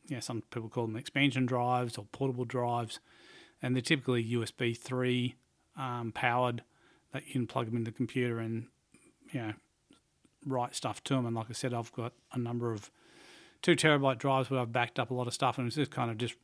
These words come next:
because of all this event was happening, it kind of made me think, "I wanna try and back up, have another form of backup." So, um, I've, I've done that. And then, um,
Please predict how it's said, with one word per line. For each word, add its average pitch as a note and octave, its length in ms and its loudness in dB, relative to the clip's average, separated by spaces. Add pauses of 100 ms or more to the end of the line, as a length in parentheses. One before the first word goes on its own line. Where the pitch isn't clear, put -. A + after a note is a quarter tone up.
(340)
because B2+ 280 -2
of A2 100 -6
all B2 160 0
this A#2 180 -4 (220)
event C3+ 380 2
was C#3+ 80 -8
happening, C3+ 320 0
it A#2+ 100 -6
kind B2+ 240 2
of A#2+ 60 2
made A#2+ 180 2
me A#2+ 120 -2
think, A#2+ 260 -6 (560)
"I C#3+ 100 -4
wanna B2+ 320 -2 (240)
try B2 320 -2
and A2+ 140 -2
back A2+ 240 2
up, B2 160 -2 (320)
have B2 160 -4
another B2+ 280 0 (120)
form B2 240 0
of G#2+ 80 -8
backup." A2+ 500 -2 (680)
So, A#2+ 500 -4
um, A2 360 -6 (680)
I've, A#2 140 -6 (100)
I've A2+ 180 -6
done A#2 260 2
that. A2+ 260 0
And B2 120 -2
then, A2+ 360 -2
um, A2+ 360 -6